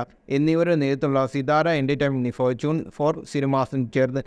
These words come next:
നിർമ്മിച്ചിരിക്കുന്ന ലക്കി ഭാസ്കർ ശ്രീകര സ്റ്റുഡിയോസാണ് അവതരിപ്പിക്കുന്നത്. മീനാക്ഷി ചൗധരി നായികാവേഷം ചെയ്യുന്ന ഈ ചിത്രത്തിന് സംഗീത സംവിധാനം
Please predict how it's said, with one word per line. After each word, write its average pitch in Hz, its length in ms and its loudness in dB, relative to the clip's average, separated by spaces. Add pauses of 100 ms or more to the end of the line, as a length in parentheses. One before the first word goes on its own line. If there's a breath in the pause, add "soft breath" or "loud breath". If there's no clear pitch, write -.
(220 loud breath)
നിർമ്മിച്ചിരിക്കുന്ന 156 720 0
ലക്കി 127 300 -2
ഭാസ്കർ 131 400 0
ശ്രീകര 165 460 0 (560)
സ്റ്റുഡിയോസാണ് 135 600 2
അവതരിപ്പിക്കുന്നത്. 113 800 -2
മീനാക്ഷി 156 440 2
ചൗധരി 151 360 0
നായികാവേഷം 143 680 0
ചെയ്യുന്ന 139 200 0
ഈ 143 160 0
ചിത്രത്തിന് 135 500 -2
സംഗീത 135 340 -2
സംവിധാനം 151 560 0